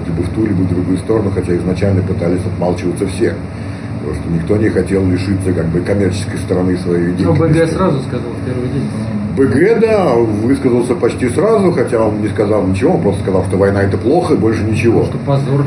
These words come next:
Speaker 2: для цивилизации.
Speaker 1: Да, ну, то есть он, не, он высказался однозначно, естественно, но как бы он оставался в России, насколько я понимаю, и ещё лелеял надежду, м, продолжать концертировать дальше.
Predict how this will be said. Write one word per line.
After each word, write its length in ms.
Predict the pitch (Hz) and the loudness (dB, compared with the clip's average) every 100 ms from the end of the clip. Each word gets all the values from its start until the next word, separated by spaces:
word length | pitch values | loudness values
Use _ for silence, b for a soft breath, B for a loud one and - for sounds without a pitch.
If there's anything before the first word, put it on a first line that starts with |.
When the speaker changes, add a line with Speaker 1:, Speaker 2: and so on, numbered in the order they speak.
| 135 | 0
Speaker 2:
для 100 | 135 | -2
цивилизации. 640 | 120 123 127 127 - 117 127 101 87 - | -4 -6 -6 -6 -8 -8 -6 -4 -4 -2
Speaker 1:
Да, 340 | 135 156 98 80 76 82 | 2 2 2 0 0 -2
ну, 140 | 87 85 71 | -2 -4 -2
то 60 | 87 | 0
есть 120 | 92 | 2
он, 220 | 98 101 107 | 2 2 2
не, 120 | 175 | 2
он 120 | 85 | 2
высказался 460 | 80 113 110 117 139 | 0 0 0 2 0
однозначно, 520 | 151 202 190 139 - | 0 0 2 0 0
естественно, 480 | 90 139 85 - - 98 | 0 0 -2 -2 -2 0
но 420 | 123 196 175 160 143 | 2 4 4 4 4
как 200 | 135 127 | 2 2
бы 180 | 127 123 | 2 2
он 400 | 123 120 117 113 | 2 0 0 0
оставался 540 | 104 117 110 98 104 | 0 2 2 2 2
в 80 | 98 | 2
России, 320 | 107 117 170 | 0 0 0
насколько 340 | 135 117 101 | 0 -2 0
я 60 | 117 | 0
понимаю, 460 | 113 113 113 110 107 104 | 0 -2 0 0 0 -2
и 580 | 117 - - - - | -4 -6 -8 -8 -6
ещё 340 | 101 110 110 107 | -4 2 4 4
лелеял 320 | 101 101 104 104 | 4 4 4 4
надежду, 520 | 101 98 104 95 95 | 2 2 2 2 2
м, 420 | 92 92 92 90 87 - | 0 0 -2 -2 -2 -4
продолжать 420 | 85 85 90 95 95 | -2 0 2 0 0
концертировать 720 | 104 - 87 92 87 87 92 | -4 -4 -2 0 0 2 2
дальше. 280 | - - | 0 -2